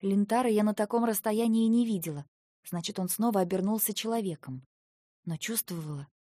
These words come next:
что он где-то там, среди своих солдат. Два огненных дракона плясали на моих руках, распахивали крылья в бесконечном танце, перемещались на спину, щекоча мне кожу искрами. Разлом в земле уменьшился,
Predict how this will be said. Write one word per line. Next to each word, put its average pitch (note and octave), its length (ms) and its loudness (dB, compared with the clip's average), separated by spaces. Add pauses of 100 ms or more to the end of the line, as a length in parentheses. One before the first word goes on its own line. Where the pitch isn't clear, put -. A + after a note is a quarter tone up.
(140)
что - 220 -6
он G#3 120 4
где-то G#3+ 280 2
там, F3 300 -2
среди F#3+ 320 -4
своих A3 360 2
солдат. G3 560 -2 (680)
Два F#3 280 6
огненных F#3 400 2
дракона F#3+ 460 4
плясали F#3 420 2
на F3+ 120 0
моих F3+ 340 0
руках, G#3 440 -4 (360)
распахивали F#3 680 2
крылья G3 400 2
в E3+ 60 -4
бесконечном F#3 680 0
танце, F3 540 -4 (360)
перемещались G#3+ 640 4
на A#3 220 4
спину, F3 380 -2 (280)
щекоча G#3 500 2
мне G#3+ 160 4
кожу A3+ 400 4
искрами. D3+ 600 -4 (580)
Разлом F#3+ 380 0
в F3 40 -2
земле F#3 400 0
уменьшился, F#3+ 760 -2